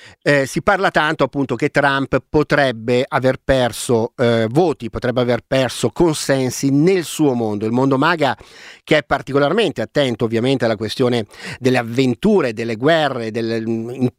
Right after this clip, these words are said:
in, de-, degli Stati Uniti nel mondo. Lo ricordo, Trump ha promesso durante tutta la campagna elettorale del duemilaventiquattro che non avrebbe mai portato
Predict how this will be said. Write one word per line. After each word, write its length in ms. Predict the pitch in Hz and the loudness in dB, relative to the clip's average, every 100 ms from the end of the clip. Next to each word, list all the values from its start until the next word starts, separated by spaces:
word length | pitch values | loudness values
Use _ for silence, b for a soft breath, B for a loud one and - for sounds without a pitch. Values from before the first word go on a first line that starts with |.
| - | 0
in, 320 | 139 123 117 | 2 2 0
de-, 180 | 110 147 | -2 -8
degli 300 | 127 170 139 | 0 0 0
Stati 220 | - 151 | -2 0
Uniti 320 | 156 120 139 - | 0 0 -4 -4
nel 180 | 127 113 | -2 -2
mondo. 280 | 104 101 | -2 -4
Lo 120 | 107 113 | -2 -2
ricordo, 460 | 110 165 127 107 | 2 0 0 -6
Trump 420 | 117 135 131 - 110 B B B | -6 -4 -2 -2 -4 B B B
ha 120 | 131 | -2
promesso 560 | 135 139 170 - 127 - | 2 2 2 0 -2 -2
durante 400 | 113 120 123 113 | -4 -2 -2 -4
tutta 280 | - 247 143 | -2 0 0
la 80 | 120 | 0
campagna 400 | 113 131 123 123 | -4 -2 -2 -2
elettorale 680 | 113 - 123 123 120 117 B B B | -4 -2 0 2 0 -4 B B B
del 260 | 123 123 123 | 0 2 2
duemilaventiquattro 960 | 127 127 127 131 135 170 147 131 131 131 | 2 2 0 0 -2 0 0 0 -2 -2
che 120 | 135 | 0
non 140 | 131 | 0
avrebbe 420 | 127 143 147 139 | 2 2 0 0
mai 380 | 131 156 214 131 101 - _ _ | 2 2 2 0 -8 -16 _ _
portato 760 | - 123 - 131 120 - 120 | -2 -2 0 0 0 -2 -4